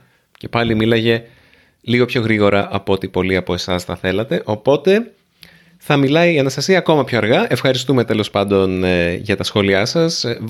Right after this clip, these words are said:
μας βοηθάνε και εμάς και την Αναστασία να γινόμαστε καλύτεροι για εσάς.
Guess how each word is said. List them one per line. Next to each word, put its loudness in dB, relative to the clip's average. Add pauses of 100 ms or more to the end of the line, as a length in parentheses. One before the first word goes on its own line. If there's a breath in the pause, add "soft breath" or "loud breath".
μας 0
βοηθάνε 0
και -2
εμάς 0
και -8
την -2
Αναστασία -2 (520 soft breath)
να 2
γινόμαστε 0
καλύτεροι 0
για 0
εσάς. 0